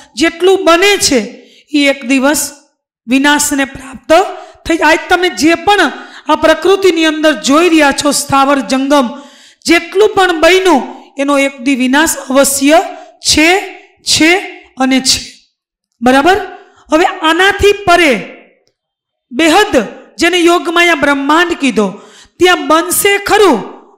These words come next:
અવ્યાકૃત, જે ચોથું પાદ અક્ષર બ્રહ્મના મનનું સ્વરૂપ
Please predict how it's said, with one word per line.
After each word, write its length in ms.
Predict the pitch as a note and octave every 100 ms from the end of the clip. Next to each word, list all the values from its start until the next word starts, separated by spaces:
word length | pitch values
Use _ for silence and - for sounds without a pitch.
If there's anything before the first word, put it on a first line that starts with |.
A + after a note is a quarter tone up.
| -
અવ્યાકૃત, 640 | D#4+ D#4+ F4 F4 E4+ C#4
જે 120 | G3+ E4
ચોથું 460 | - E4+ E4+ G4 G4
પાદ 260 | E4+ D4 G3+ E3 - _ _ _ _ _ _ _ _ _ _ _ _ _ _ _ -
અક્ષર 380 | D#4+ - - G4
બ્રહ્મના 460 | F4 E4+ E4 F#4 D#4
મનનું 340 | D#4+ E4 E4+
સ્વરૂપ 420 | - E4+ D#4 C4